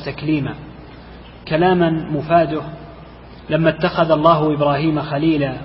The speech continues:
وسأله أن يهبه ولدا صالحا، يقول إلى آخره، إلى أن قال: "فأخذ هذا الولد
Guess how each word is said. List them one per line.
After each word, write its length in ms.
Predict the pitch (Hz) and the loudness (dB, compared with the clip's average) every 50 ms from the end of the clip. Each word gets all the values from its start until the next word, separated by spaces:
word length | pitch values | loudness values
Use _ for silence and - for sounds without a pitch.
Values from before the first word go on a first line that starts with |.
| - 147 | -12 -12
وسأله 720 | 135 - - 151 143 143 143 147 151 147 147 143 143 135 | -10 -6 -4 -4 -4 -2 0 0 0 0 0 0 -2 -2
أن 40 | 139 | -2
يهبه 480 | 139 143 143 139 151 147 156 156 139 143 | -2 -2 -2 -2 -2 0 0 0 0 0
ولدا 500 | 143 135 143 156 160 151 143 147 139 131 | 0 2 4 4 4 4 2 -2 -4 -6
صالحا، 600 | - - 135 135 135 156 147 - - 160 160 - - - - - - - - - - - - - - - - - - 143 - - - - - - | -6 -6 -6 -6 -4 -6 -6 -4 -4 -4 -4 -6 -10 -14 -16 -18 -18 -18 -20 -20 -20 -20 -20 -18 -14 -12 -10 -10 -10 -10 -12 -12 -14 -16 -16 -12
يقول 280 | 160 147 135 156 156 160 | -12 -8 -4 -2 -2 0
إلى 180 | 156 151 147 143 | 0 2 2 2
آخره، 360 | 139 135 - 160 165 165 160 | 0 0 -2 -2 -2 -2 -2
إلى 220 | 147 156 156 156 | 0 0 2 2
أن 140 | 151 151 143 | 2 2 0
قال: 320 | - 160 160 170 170 175 - - - - - - - - - - | -2 0 0 0 0 0 -2 -6 -12 -16 -18 -18 -20 -20 -8 -4
"فأخذ 420 | - 170 180 190 - - 185 175 180 | -2 0 0 -2 0 0 0 0 2
هذا 360 | 165 156 170 185 175 170 160 | 0 2 2 2 2 2 2
الولد 480 | 156 156 170 175 175 170 170 170 - | 2 2 2 2 2 0 -2 -4 -8